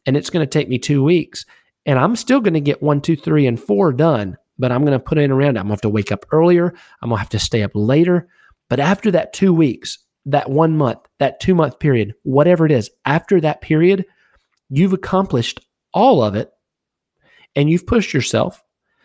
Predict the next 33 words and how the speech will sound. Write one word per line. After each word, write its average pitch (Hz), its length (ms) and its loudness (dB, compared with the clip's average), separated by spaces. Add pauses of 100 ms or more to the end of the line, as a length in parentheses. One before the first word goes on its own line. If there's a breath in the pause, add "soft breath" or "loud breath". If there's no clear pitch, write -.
(240)
but 143 160 -2
you've 175 120 2
accomplished 160 600 -2
all 160 260 2
of 110 120 0
it. - 180 -4 (240 soft breath)
Your 131 160 2
business 160 520 0
and 123 140 0
your 110 100 0
success - 540 -2
goals 117 420 0 (100)
are 120 80 -4
gonna 113 200 0
launch 107 380 -2
forward 123 680 0 (420)
way 147 320 2
further 131 360 0
than 113 100 -2
they 110 100 2
would 110 200 0
have 98 200 -4 (500 loud breath)
if 135 200 -2
you 131 140 0
would 117 120 0
have 104 120 -6
said, 110 200 0
Okay, 117 260 0
I'm 95 80 -4
gonna 104 120 0
do 101 140 -2
number 101 280 0
one. 151 360 0